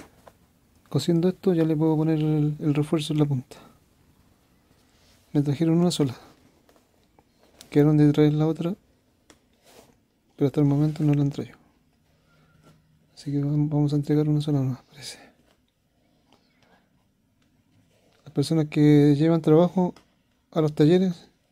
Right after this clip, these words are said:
o a mi taller tienen que traer siempre el par de zapatos,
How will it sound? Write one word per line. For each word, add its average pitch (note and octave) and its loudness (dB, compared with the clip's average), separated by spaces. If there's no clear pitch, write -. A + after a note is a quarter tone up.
o D3 0
a - 2
mi D3 2
taller D#3+ 0
tienen E3 -4
que D#3 -4
traer E3 0
siempre F3 0
el E3 -10
par F3 -2
de E3 -2
zapatos, D3 -4